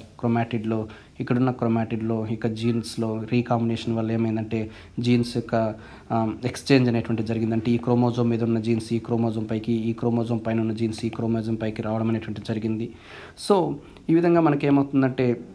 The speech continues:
ఈ క్రోమాటిడ్ అనేటువంటిది ఒక సెల్లోకి వెళ్ళినప్పుడు, and ఈ క్రోమాటిడ్ అనేది ఒక గ్యామెట్ సెల్లోకి వెళ్ళినప్పుడు ఏమవుతుందంటే, దీనివల్ల పేరెంటల్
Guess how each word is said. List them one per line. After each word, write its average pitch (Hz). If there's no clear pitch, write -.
ఈ 156
క్రోమాటిడ్ 151
అనేటువంటిది 135
ఒక 131
సెల్లోకి 123
వెళ్ళినప్పుడు, 113
and 127
ఈ 135
క్రోమాటిడ్ 135
అనేది 123
ఒక 120
గ్యామెట్ 123
సెల్లోకి 117
వెళ్ళినప్పుడు 117
ఏమవుతుందంటే, 120
దీనివల్ల 135
పేరెంటల్ 135